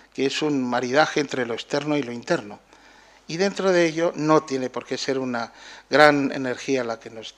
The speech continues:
est-, esté alrededor, sino campos electromagnéticos muy débiles,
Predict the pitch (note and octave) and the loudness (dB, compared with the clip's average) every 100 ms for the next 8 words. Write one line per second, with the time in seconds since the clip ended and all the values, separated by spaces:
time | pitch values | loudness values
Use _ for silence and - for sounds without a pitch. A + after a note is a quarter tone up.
0 | - - _ B2 A#2+ - - - C#3 B2+ | -20 -20 _ -18 -18 -20 -20 -8 -8 -4
1 | C3+ A#2+ C3 - - - - - A#2+ A#2+ | -6 -4 -6 -8 -20 -20 -20 -14 -8 -6
2 | A2 - D3+ D3+ C#3+ C3 A#2+ B2+ A#2+ A#2+ | -8 -2 -2 -2 -2 -2 -2 -8 -6 -4
3 | C3+ C#3 B2 B2+ B2 C3 C#3+ D3+ C3+ A#2 | -4 -6 -10 -10 -12 -10 -8 -4 -4 -4
4 | A2+ G2+ | -10 -14